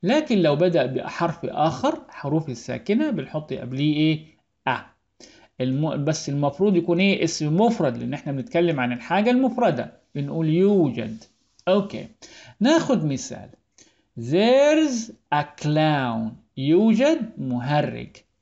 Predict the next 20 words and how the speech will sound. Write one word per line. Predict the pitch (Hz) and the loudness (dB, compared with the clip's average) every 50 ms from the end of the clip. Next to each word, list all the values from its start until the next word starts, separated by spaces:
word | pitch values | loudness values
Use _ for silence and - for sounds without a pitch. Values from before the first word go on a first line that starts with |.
| _ - - - _ _ | _ -20 -20 -20 _ _
شايفين | _ - 156 151 - 247 339 339 330 | _ -4 -4 0 2 2 2 2 2
كلمة | - 320 285 240 220 220 - 202 202 - | 2 2 4 4 2 2 2 -2 -2 0
clown | 202 226 269 320 330 254 | 2 2 2 2 0 -2
حاطين | - - 156 156 - 196 196 180 | -4 -6 -10 -4 0 0 0 2
قبليها | - 147 143 151 180 170 165 147 | 0 0 0 0 0 0 2 2
إيه؟ | 156 175 180 180 160 - - _ _ _ | 4 4 4 4 2 -2 -10 _ _ _
أ. | 151 139 - - - - _ _ _ _ _ _ _ _ _ _ _ _ _ _ _ _ _ _ _ _ _ _ - | -2 0 0 -2 -8 -16 _ _ _ _ _ _ _ _ _ _ _ _ _ _ _ _ _ _ _ _ _ _ -6
ليه؟ | 135 147 180 214 226 214 165 | 0 2 2 4 4 4 2
لأن | 123 120 120 117 120 120 | 0 -2 -4 -4 -4 -4
كلاون | 120 - - 147 151 170 190 214 226 226 185 151 | -4 -6 -4 -2 0 2 2 4 4 2 2 2
مبدوءة | 131 123 123 131 160 165 160 131 | 0 -2 -2 -2 0 0 0 0
بحرف | 127 127 127 - - 160 180 220 247 247 - - - _ _ | -2 -4 -6 -6 -2 -2 0 0 0 -2 -4 -12 -20 _ _
ساكن | _ - - - - - 160 147 131 - - - 113 113 110 - - | _ -18 -16 -10 -4 -2 0 0 0 -2 -6 -10 -10 -10 -12 -12 -10
اللي | 123 113 113 117 | -8 -8 -6 -6
هو | 117 120 127 127 135 151 175 196 - - | -4 -4 -2 0 0 -2 -2 -4 -10 -18
سي. | - - - - - - 294 285 240 - - - _ _ _ _ _ _ _ _ _ _ _ _ _ _ - - - - _ _ | -18 -14 -10 -8 -4 -2 -2 -2 -2 -6 -8 -16 _ _ _ _ _ _ _ _ _ _ _ _ _ _ -20 -20 -20 -20 _ _
لكن | 127 139 131 - 151 | -6 -6 -4 -4 -6
المثال | 147 143 143 143 - - 226 285 339 320 277 | -4 -4 -4 -6 -2 0 2 4 4 4 2
التاني، | 220 226 - - 160 139 131 127 135 170 202 196 - - _ - _ _ _ - | 0 -2 -2 -2 -2 -2 0 -2 -2 -4 -4 -6 -6 -14 _ -20 _ _ _ -10
there's | 123 117 123 143 160 180 190 214 226 247 254 269 277 269 226 208 - 202 | -8 -6 0 2 2 4 4 4 4 4 2 2 2 0 0 -2 -4 -8